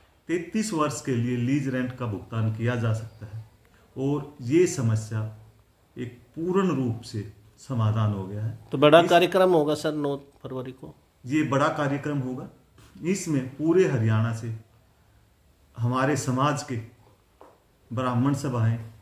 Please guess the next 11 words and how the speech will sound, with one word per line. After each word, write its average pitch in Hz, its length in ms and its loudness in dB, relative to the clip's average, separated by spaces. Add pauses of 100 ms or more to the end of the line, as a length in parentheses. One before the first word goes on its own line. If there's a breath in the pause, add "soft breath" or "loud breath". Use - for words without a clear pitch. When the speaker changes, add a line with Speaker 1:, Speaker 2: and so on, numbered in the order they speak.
(1400)
Speaker 1:
व 120 120 -2
अन्य 165 800 0 (1700)
संस्थाएं 135 560 0
मिलकर 127 580 0 (680)
गौड़ 160 260 0
ब्राह्मण 135 400 0
शिक्षण 139 400 -4
संस्थाओं 135 600 0
के 127 100 -2
साथ 104 420 -8 (520)
माननीय 143 600 0